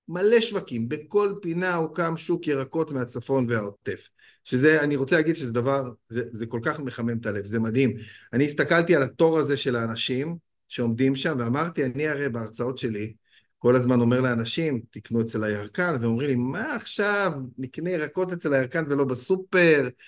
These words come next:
נעמוד בתור?" אמרתי, "וואו, אבל תראה, פ-,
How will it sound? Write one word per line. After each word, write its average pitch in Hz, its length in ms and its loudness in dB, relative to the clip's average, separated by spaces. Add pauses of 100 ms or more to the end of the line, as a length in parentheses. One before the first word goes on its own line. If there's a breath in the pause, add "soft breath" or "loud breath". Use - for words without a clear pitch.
(360 loud breath)
נעמוד 139 440 2
בתור?" 170 880 4 (720)
אמרתי, 147 240 -6
"וואו, 175 220 -2
אבל 127 120 -8
תראה, 147 260 -4
פ-, 196 140 -12